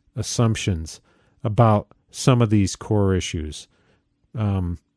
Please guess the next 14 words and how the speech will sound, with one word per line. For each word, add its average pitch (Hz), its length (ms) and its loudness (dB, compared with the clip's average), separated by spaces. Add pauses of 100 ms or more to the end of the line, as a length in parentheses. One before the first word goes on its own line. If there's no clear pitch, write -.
(920)
foreign 143 300 4
policy, 104 800 2
uh, 104 140 -2
you 104 140 -2
know, 98 120 2
like 92 200 -2 (300)
policy 110 340 0
towards 92 260 0
Iran 101 480 0
being 95 260 0
one 90 160 -2
of 95 80 0
them. 98 320 -2 (720)
Um, 98 480 0